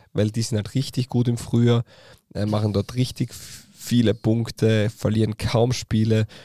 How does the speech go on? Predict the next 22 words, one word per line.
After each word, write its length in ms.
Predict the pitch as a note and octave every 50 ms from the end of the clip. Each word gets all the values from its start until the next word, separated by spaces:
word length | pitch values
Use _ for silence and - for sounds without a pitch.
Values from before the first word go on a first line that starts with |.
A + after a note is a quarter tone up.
| - - _ -
und 140 | - A2 -
sind 200 | - A2 G#2+ G2+
gerade 240 | - A2+ G#2+ G2+ G#2
im 80 | G#2
Frühjahr 320 | - - - A#2 A#2 A#2 A2+
das 160 | A2 - -
Nonplusultra 680 | G#2+ G#2+ A2 G#2+ G2+ G2+ - - G2+ G#2 - - G2+
der 80 | G2+ G2+
Liga. 300 | G2 A2 A#2 B2+ - B2
Und 160 | A2 F#2+ -
wenn 160 | G#2+ A#2 C3
man 160 | C3+ A#2+ A2+
Salzburg 480 | A2 - A#2 G#2+ G#2 - - - A2 G#2+
erwischen 380 | G#2 G2+ G#2+ G#2 - - G2+
möchte, 340 | G2+ G#2 A#2 B2+ - - D#3+
dann 140 | C#3 B2 A2+
muss 260 | A2 A2+ A#2+ - -
man 80 | - A2
es 100 | G#2+ G#2+
im 80 | G#2+
Herbst 360 | G#2+ G#2 G#2+ A#2 - - - -
schaffen. 320 | D#3 E3 - - E3 F3